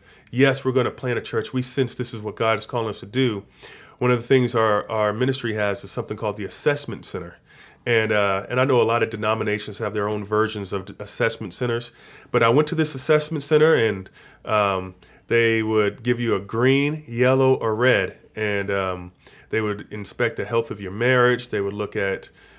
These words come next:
um, your ability to preach and communicate, working together in teams, um, just a lot of different things. Your articulation of the gospel, your heart for evangelism,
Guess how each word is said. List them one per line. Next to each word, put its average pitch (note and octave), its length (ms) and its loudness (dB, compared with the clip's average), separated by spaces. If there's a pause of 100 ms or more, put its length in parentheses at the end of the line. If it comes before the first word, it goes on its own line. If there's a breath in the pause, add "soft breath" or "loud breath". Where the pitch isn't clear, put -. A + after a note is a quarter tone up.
(140)
um, F2+ 520 -4
your G2 320 -2
ability G#2+ 560 -2
to G2+ 340 -4
preach B2 460 -4
and G2+ 100 -8
communicate, A#2+ 800 -2
working A2+ 340 -2
together G#2+ 380 -2
in F#2 100 -8
teams, A#2+ 680 -2 (460 soft breath)
um, F#2+ 400 0
just - 200 -8
a - 20 2
lot B2+ 140 4
of - 80 4
different G#2 180 -6
things. G2 260 -4
Your G#2+ 120 0
articulation A#2+ 640 -2
of G2+ 80 -4
the G2+ 80 -6
gospel, A#2 520 2
your G2+ 120 -4
heart - 260 -4
for A#2 140 -2
evangelism, A2+ 800 -2